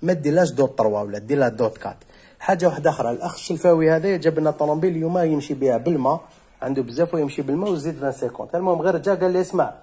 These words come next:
قال لي: "نمشي بالماء وزيد عشرين cinquante". قلت له: "روح راك رابح معنا". المهم كي نحينا لابيب تاع الماء، شوفوا ليطا تاع لابيب تاع الماء كيفاه دايره،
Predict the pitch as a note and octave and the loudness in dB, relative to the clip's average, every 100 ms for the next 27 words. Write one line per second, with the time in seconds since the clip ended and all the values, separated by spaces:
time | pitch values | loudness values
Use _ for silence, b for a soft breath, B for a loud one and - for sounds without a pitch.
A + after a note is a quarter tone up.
0 | _ b b - G3+ G3+ G3+ F#3+ - F3+ | _ b b 0 4 6 6 4 2 2
1 | G#3 A3+ G#3 F3 F3 G3 F#3 F#3 D#3 B2 | 6 8 6 4 4 4 4 2 0 -2
2 | C3 F#3+ G3 F#3+ F3+ D3+ D3 D#3 D3 A#2 | 0 -2 2 4 4 4 2 4 2 2
3 | A2 G#2 G2 F#2+ - b b b b b | -4 -4 -4 -6 -20 b b b b b
4 | b A3+ B3+ G#3 G3 G3 A3 G3 F3 F3+ | b 4 6 6 4 6 2 2 4 6
5 | E3 D3 C#3+ - A#2 B2 F3+ G3 E3+ D#3 | 8 6 0 0 0 2 0 0 -2 0
6 | G3 A3+ - D#3 D3+ G3 G3 C#3+ C#3 C3+ | -2 -2 -2 -2 -2 -4 -4 -6 -6 -6
7 | F#3+ - C3 D#3+ F#3 D3+ B2+ G#2+ A2 G#2 | -6 -4 -4 -4 -4 -6 -6 -6 -4 -6
8 | - | -10